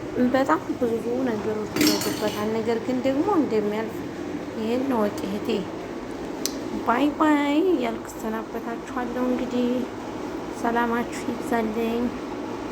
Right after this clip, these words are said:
ይችን እንዲሁ ያዝ አድርጎ እንዲሁ ይሄን ላሁን የጣለች-፣ የጫነችውን እንትን ይዞ ማለት ነው።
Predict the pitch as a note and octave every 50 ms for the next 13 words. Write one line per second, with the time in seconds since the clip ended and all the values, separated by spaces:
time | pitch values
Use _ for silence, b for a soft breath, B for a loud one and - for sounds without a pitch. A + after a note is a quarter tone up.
0 | - - - - - - - - - - - - - - - - - - - -
1 | - - - C4+ C4+ - - B3+ A#3+ A#3 A3+ A3 G3+ A3 A3 A3+ A#3 C4+ D#4+ D4+
2 | - - A3 G3 F#3+ F#3 A3 G#3 G#3 G3+ G#3+ G#3+ G#3+ G#3+ A3 G#3+ G#3+ G#3 G#3+ G#3
3 | G#3 G3+ G3+ G#3 G#3 G#3 G#3+ G#3 G#3 G3+ G#3 G#3+ G#3 - - - - G#3+ A3 A3
4 | A3 - G3+ G3 G#3 G#3+ - - - - A#3 G#3+ G#3+ G#3+ G3+ G#3 G3+ G3+ G#3 -
5 | - B B B B B B B - - A3 G#3+ - - A3+ A3 A3 G#3 G3 A#3+
6 | C#4 D#4+ - G#3 F3+ G3+ G3+ - - G3+ F#3+